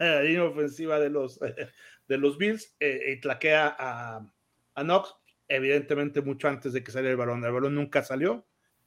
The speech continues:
faltaban dos segundos para que se acabara precisamente el reloj del, del, para el tiempo de la jugada,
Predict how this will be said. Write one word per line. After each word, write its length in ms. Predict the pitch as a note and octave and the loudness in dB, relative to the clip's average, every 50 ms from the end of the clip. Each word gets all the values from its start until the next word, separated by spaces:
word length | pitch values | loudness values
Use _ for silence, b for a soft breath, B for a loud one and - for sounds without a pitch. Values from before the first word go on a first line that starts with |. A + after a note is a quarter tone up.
| _ - | _ -10
faltaban 360 | - B2 A#2+ - D3 C#3 C#3+ | -10 -6 0 2 2 2 4
dos 160 | C#3 C#3+ C#3 | 2 0 0
segundos 460 | - C#3 B2 C3 C#3+ D3+ D3 D3+ C#3+ - | 0 -4 -2 0 0 0 0 0 -2 -2
para 300 | - C3 A#2 A#2+ A2 - | -4 -6 -4 -4 -6 -8
que 240 | - A#2+ A2+ G#2+ | -8 -10 -10 -10
se 100 | - - | -10 -12
acabara 600 | B2 A#2+ - B2+ C3 C3 C3+ C3 B2+ A#2+ A#2+ - - | -12 -8 -6 -4 -2 -2 -2 -2 -2 -4 -6 -10 -12
precisamente 520 | - C3 B2+ B2 C#3+ C3+ B2+ B2+ B2 - B2+ | -10 -10 -8 -4 -4 -4 -4 -6 -6 -6 -8
el 80 | A2+ | -6
reloj 260 | A2+ A#2+ C3+ B2+ B2 | -4 -6 -6 -6 -4
del, 180 | B2 B2 A#2 A2 _ | -6 -10 -10 -10 _
del, 240 | - A#2+ A2 G#2+ G2+ G2+ G2+ _ _ _ - | -16 -16 -16 -16 -18 -20 -20 _ _ _ -14
para 140 | - A2 A2+ | -12 -12 -10
el 60 | A2+ | -2
tiempo 220 | - C#3+ B2 C3 | -2 -2 0 0
de 60 | C#3 C3 | 0 -2
la 60 | B2 | -2
jugada, 480 | - E3+ E3 E3+ E3+ F#3+ A3+ B3+ - | -2 0 2 4 4 4 2 0 -4